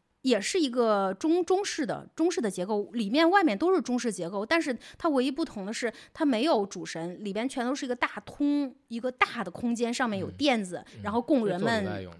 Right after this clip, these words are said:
Speaker 1: 对，供，供人们祈祷。当时刚好赶上他们那个祈祷，还稍微有一点那种穆，穆斯林的音乐响起。
Speaker 2: 嗯。
Speaker 1: 然后这是它的老，老建筑的话就到此结束了，但是它还有新建筑，因为这个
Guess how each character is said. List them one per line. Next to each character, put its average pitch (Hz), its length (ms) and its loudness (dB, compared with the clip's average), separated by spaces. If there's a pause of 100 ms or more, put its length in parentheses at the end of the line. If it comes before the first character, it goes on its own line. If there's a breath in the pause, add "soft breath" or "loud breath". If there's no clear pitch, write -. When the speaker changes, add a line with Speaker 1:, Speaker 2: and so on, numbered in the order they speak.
Speaker 1:
对， 240 140 2
供， 240 300 2
供 277 200 4
人 202 120 0
们 220 120 -2
祈 - 240 -4
祷。 220 360 -2 (400 soft breath)
当 294 100 4
时 311 140 0
刚 349 160 -2
好 196 160 0
赶 180 180 -6
上 185 140 -6
他 247 60 -2
们 247 100 2
那 233 80 -2
个 208 100 -2
祈 - 240 -6
祷， - 200 -6
还 240 280 -4
稍 277 200 -2
微 294 100 0
有 202 180 -2
一 214 40 -6
点 180 180 -2
那 190 100 -6
种 175 240 -6
穆， 220 80 -8 (120)
穆 254 100 2
斯 247 160 -6
林 214 160 -4
的 226 160 -2
音 277 160 2 (160)
乐 180 100 4
响 170 240 -6
起。 - 320 -6 (140)
Speaker 2:
嗯。 95 220 -12 (360 loud breath)
Speaker 1:
然 240 120 8
后 294 80 10
这 359 120 4
是 339 80 6
它 269 160 4
的 285 120 10
老， 208 240 6
老 190 200 4
建 302 280 6
筑 226 120 0
的 180 80 0
话 196 160 0
就 202 200 0
到 202 200 4
此 - 220 -8
结 156 180 -6
束 202 240 -4
了， 143 160 -2 (240 loud breath)
但 277 140 4
是 269 100 0
它 277 140 -2
还 302 140 0
有 220 100 2
新 285 260 4
建 294 220 4
筑， 170 160 -2
因 233 140 4
为 262 100 4
这 262 180 0
个 180 300 4